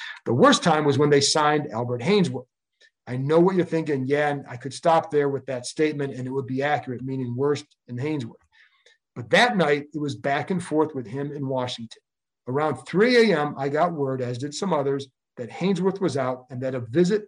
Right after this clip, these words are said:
had been lined up with defensive end Chris Canty. Canty. He was gonna come visit, I think, the next day.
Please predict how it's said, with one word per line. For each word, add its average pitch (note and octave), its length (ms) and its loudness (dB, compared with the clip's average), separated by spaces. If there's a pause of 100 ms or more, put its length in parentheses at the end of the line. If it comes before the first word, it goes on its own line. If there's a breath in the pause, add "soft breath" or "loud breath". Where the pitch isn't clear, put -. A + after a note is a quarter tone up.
had C#3+ 220 -6
been D#3+ 180 0
lined C#3 300 -2
up B2 240 -4
with B2+ 160 -8 (340)
defensive C3 480 -2
end B2+ 240 2
Chris C3+ 300 -2
Canty. C3 400 -4 (100)
Canty. B2+ 360 -4 (340 loud breath)
He C#3+ 60 -2
was D#3 120 2
gonna D3+ 140 0
come C#3 240 -4
visit, C3+ 240 -2
I A#2 60 -4
think, C#3 260 -8
the C3+ 80 -6
next A#2 320 -8
day. B2 180 -8